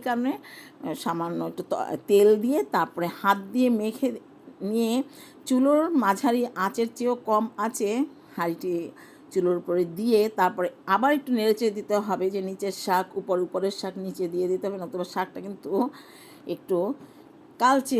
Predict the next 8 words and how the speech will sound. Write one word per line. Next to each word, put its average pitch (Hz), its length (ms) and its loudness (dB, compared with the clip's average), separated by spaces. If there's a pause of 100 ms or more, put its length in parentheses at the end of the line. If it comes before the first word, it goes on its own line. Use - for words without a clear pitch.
হয়ে 160 200 4
যেতে 147 240 -8
পারে। 147 180 -10 (680)
এই 220 240 6
কারণে 139 320 0 (1500)
ঢাকনা 262 340 -2
দিয়ে 240 220 4 (420)
তারপরে 170 320 -2